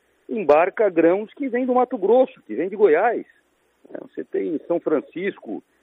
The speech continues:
também é, é, um porto pujante, é, você tem portos privados, né? Pri-, é, os famosos tups, como Navegantes e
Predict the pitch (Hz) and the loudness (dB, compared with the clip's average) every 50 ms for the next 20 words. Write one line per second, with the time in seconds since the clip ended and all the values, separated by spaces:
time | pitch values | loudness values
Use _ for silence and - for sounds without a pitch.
0 | _ _ _ _ _ 127 123 117 110 127 151 156 156 147 131 117 107 107 117 113 | _ _ _ _ _ -2 -2 2 4 4 4 4 0 -2 -4 -4 -4 -2 0 0
1 | 110 110 107 104 101 98 90 73 95 104 104 98 95 98 95 92 90 87 85 82 | 2 2 2 2 2 0 -2 -2 -2 -2 -2 -2 -4 -4 -6 -8 -10 -12 -18 -20
2 | 85 101 110 101 _ - 131 143 135 - _ - 110 95 - _ 139 143 110 104 | -20 -20 -20 -16 _ 0 2 2 2 0 _ -10 -12 -12 -10 _ -4 -4 0 2
3 | 139 170 196 226 - - - - _ _ _ _ _ _ _ _ _ _ _ _ | 2 2 2 0 -2 -8 -16 -20 _ _ _ _ _ _ _ _ _ _ _ _
4 | - 113 120 123 107 131 135 - - 147 139 - 160 160 151 - - _ - 156 | 2 4 4 4 4 2 2 2 2 0 2 2 2 0 0 -2 -4 _ 2 4
5 | 170 175 156 - - 135 110 - - _ 147 135 117 95 90 113 147 190 202 175 | 6 6 4 2 -4 -10 -10 -10 -6 _ -2 -2 -2 2 4 4 4 4 2 -2
6 | 131 104 95 85 90 107 147 147 123 98 - - - 101 90 92 92 87 90 90 | -4 -8 -8 -6 -4 -2 -2 -2 -2 -4 -6 -8 -8 -4 -2 0 2 2 2 0
7 | 85 92 90 85 82 - - - _ _ _ _ _ 110 107 107 127 135 131 113 | 0 -2 -4 -8 -10 -14 -18 -20 _ _ _ _ _ -2 0 4 4 4 4 4
8 | 95 95 - - - 160 185 185 - - - - - - 113 110 104 98 92 107 | 2 -4 -10 -6 -2 0 0 0 0 -4 -10 -20 -12 -10 -8 -8 -8 -6 -2 0
9 | 113 104 98 98 85 92 123 147 156 143 - _ - 82 80 85 90 85 | 0 2 2 0 2 2 2 2 2 0 -2 _ -16 -20 -16 -14 -14 -14